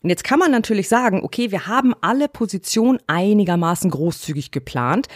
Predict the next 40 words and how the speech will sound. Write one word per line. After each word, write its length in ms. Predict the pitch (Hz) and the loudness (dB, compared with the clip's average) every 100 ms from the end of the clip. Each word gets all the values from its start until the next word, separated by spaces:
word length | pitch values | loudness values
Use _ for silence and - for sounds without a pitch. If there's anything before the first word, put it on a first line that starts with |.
| - - | -10 -6
Wir 100 | 160 | 0
gehen 220 | 214 254 | 2 2
aber 140 | 190 | 0
davon 260 | 185 - - | -2 -2 0
aus, 240 | 175 254 | 0 0
dass 160 | 202 - | -2 -2
wir 120 | 185 | -2
so 120 | 156 - | -4 0
insgesamt 840 | 254 339 - - 233 170 160 - | 2 2 0 -4 0 0 0 -4
etwas 300 | - 190 - | -6 -6 2
weniger 400 | 214 254 190 120 | 4 4 4 0
ausgeben 460 | 110 117 139 113 110 | -4 -4 -6 -6 -6
werden. 280 | 101 101 - - - | -8 -10 -16 -20 -14
Also 180 | 127 127 | -14 -8
hier 180 | - 269 | -2 0
ein 60 | 247 | 0
bisschen 280 | 240 214 | -2 -2
weniger, 300 | 196 190 180 | -2 0 0
da 180 | 170 185 | 2 4
ein 100 | 202 | 4
bisschen 260 | 180 - 151 | 2 0 0
weniger. 300 | 160 170 160 | 0 0 0
Wir 100 | 190 | -2
wissen 220 | 285 254 | -2 -2
aber 140 | 185 | 0
nicht 180 | 185 175 | -2 0
genau 240 | 202 214 180 | 0 2 0
wo. 160 | - _ _ _ | -2 _ _ _
Damit 300 | 151 180 226 | -2 0 2
dann 140 | 214 | 0
aber 240 | 175 165 - | 0 -2 0
Einnahmen 340 | 233 247 208 | 2 4 4
minus 240 | 196 170 - | 2 0 -2
Ausgaben 480 | 202 285 170 147 | -2 0 0 -2
trotzdem 380 | 147 196 - 170 | -2 -4 -2 -2
aufgehen, 480 | 208 294 - 170 202 - - | 0 -2 0 0 0 -4 -6
schreibt 320 | - 196 - | 0 0 2
man 100 | 180 | 0
das 140 | 175 | 0
als 180 | - | -4